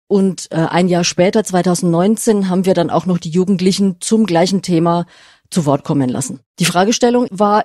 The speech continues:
zum einen, gibt es bei Ihnen Jugendbeteiligung? Und für die Jugendlichen war die Hauptfragestellung, kennst du überhaupt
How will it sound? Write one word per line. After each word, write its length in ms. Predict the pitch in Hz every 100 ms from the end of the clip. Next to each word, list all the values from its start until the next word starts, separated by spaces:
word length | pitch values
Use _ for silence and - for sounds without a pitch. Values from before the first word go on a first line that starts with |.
| 180
zum 200 | 202 -
einen, 500 | 160 208 233 226 180
gibt 260 | 233 -
es 220 | - 220 -
bei 140 | 202
Ihnen 260 | 202 185 180
Jugendbeteiligung? 920 | 214 240 254 247 226 233 247 262 254
Und 140 | 190 -
für 100 | 202
die 120 | 185
Jugendlichen 680 | 190 226 208 214 220 214 165
war 220 | 170 185
die 160 | 190
Hauptfragestellung, 1040 | 175 170 - - 185 185 - 185 185 185 190 -
kennst 440 | 220 226 - -
du 260 | 269 277 -
überhaupt 800 | - 202 202 196 214 233 -